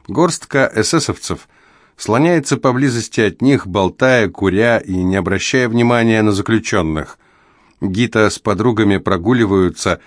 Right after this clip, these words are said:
сохраняя на лицах серьёзное выражение. Лаля наблюдает за Гитой и другими девушками, улыбаясь тревожному выражению её лица.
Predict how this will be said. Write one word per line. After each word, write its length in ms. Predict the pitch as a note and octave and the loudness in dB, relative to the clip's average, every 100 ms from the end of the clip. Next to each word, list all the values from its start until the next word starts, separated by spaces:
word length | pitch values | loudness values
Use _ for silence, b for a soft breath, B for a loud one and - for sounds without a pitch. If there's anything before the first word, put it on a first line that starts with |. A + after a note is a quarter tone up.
| b b b | b b b
сохраняя 540 | - A2 A2 A#2 B2+ A2+ | -6 -4 0 0 2 2
на 120 | G#2+ | 2
лицах 360 | A2+ A2+ G#2 | 2 0 -4
серьёзное 600 | - G#2+ G2+ G2+ E2+ G#2+ | -2 0 2 0 0 0
выражение. 760 | G2 G#2+ G#2 G#2+ E2+ D#2+ D#2 D2 b b b b b b | 0 0 0 -2 -2 -2 -4 -8 b b b b b b
Лаля 400 | - D3 F3+ A#2+ - | -4 0 2 0 2
наблюдает 640 | G#2+ G2+ A2+ C3 A#2+ F2+ | 0 0 0 2 0 0
за 160 | G2+ | -2
Гитой 340 | F2+ D3 E3 C3+ | -2 -4 0 0
и 100 | A#2 | 2
другими 420 | G#2+ G#2 G#2+ F#2+ | -2 0 0 0
девушками, 640 | D#2+ C#3 D3 - C#3 C3 A2 | 2 2 2 0 0 0 0
улыбаясь 580 | G2+ G2 G2 B2+ B2 | 0 2 2 2 0
тревожному 600 | - G#2+ F#2+ F#2+ G2 G2 | -2 0 0 0 0 0
выражению 600 | F2 F#2+ F2 F2+ E2+ E2+ E2 | 0 0 -2 -2 -2 -2 -2
её 300 | F2+ F2 E2 | -2 -2 -2
лица. 440 | E2+ - F2 | -6 -6 -8